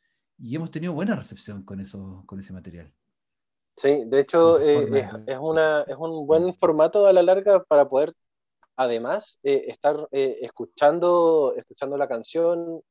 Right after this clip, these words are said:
Speaker 2: poder cantarla al mismo tiempo y no tener que perderse
Speaker 1: Sí.
Speaker 2: la posibilidad de ver el video, porque si no tienes que bajar el scroll y ver la letra, y, y claro, es, es un, es un tema que también ayuda a la comodidad también de quien la está escuchando y disfrutando la,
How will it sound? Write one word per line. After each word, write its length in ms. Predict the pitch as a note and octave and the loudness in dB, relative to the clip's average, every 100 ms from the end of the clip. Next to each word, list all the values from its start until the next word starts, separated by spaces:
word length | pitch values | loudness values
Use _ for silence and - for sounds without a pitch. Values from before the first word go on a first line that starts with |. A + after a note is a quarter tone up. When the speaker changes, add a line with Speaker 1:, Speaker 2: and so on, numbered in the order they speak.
| - | -6
Speaker 2:
poder 220 | B2+ C#3+ | -4 -4
cantarla 420 | B2 - D#3+ C#3+ | -10 -2 0 0
al 40 | |
mismo 240 | C3+ D3 B2+ | -2 -6 -6
tiempo 460 | D3+ E3+ - D#3 - _ _ _ | -4 -4 -6 -8 -8 _ _ _
y 80 | - | -10
no 140 | C3 D#3 | -6 -2
tener 260 | E3 E3+ | -2 -2
que 100 | E3+ | -4
perderse 420 | D3 C3 B2+ D#3+ | -4 -4 -2 -2
Speaker 1:
Sí. 80 | C3+ | -2
Speaker 2:
la 180 | C3 D#3+ | -2 -4
posibilidad 440 | C#3+ - C3 D3 | -6 -10 -6 -4
de 80 | D#3 | -4
ver 120 | C#3+ | -4
el 120 | D#3 B2+ | -6 -6
video, 300 | C3 G#3 A#2+ | -8 -8 -10
porque 240 | A2+ - | -14 -16
si 140 | - | -8
no 160 | B2 D3+ | -4 -4
tienes 280 | B2+ D3 C#3+ | -2 -4 -2
que 300 | D#3 D#3 D3 _ _ _ _ _ - | 2 4 2 _ _ _ _ _ -6
bajar 300 | A2+ C#3+ C#3+ | -4 0 0
el 140 | C3+ | 0
scroll 380 | B2 - E3 D#3+ | -4 0 2 2
y 80 | C3+ | 0
ver 160 | C#3+ | 0
la 120 | C#3 C#3 | 2 0
letra, 680 | C#3 E3 E3 D3+ D3 C#3+ | 0 0 0 0 -2 -2
y, 340 | C3+ B2+ A2+ - | -6 -14 -20 -20
y 60 | |
claro, 280 | B2 F3 A2+ G2 | -10 -10 -10 -12
es, 160 | G#2 A2 - | -12 -12 -8
es 100 | A#2+ | -8
un, 180 | C3+ - _ | -8 -18 _
es 100 | A#2 | -10
un 180 | - A#2+ | -10 -6
tema 320 | D3 D#3 D#3 | -2 2 2
que 140 | C#3 C#3 | 2 0
también 320 | A#2+ C3+ D#3+ - | 2 0 -2 -4
ayuda 340 | C3+ C3+ D#3+ | -4 0 2
a 40 | D#3 | 4
la 100 | C#3+ | 2
comodidad 420 | C3+ B2 B2 C#3+ | 0 -2 -2 -2
también 260 | C#3+ C3+ C3+ | -4 -6 -10
de 100 | B2+ | -10
quien 160 | C3+ | -10
la 60 | B2 | -10
está 140 | - | -14
escuchando 400 | - - C#3 C#3+ | -18 -8 -6 -4
y 40 | C3 | -6
disfrutando 520 | A2+ _ - F3+ A#2 | -6 _ -2 0 0
la, 160 | F#2+ | -4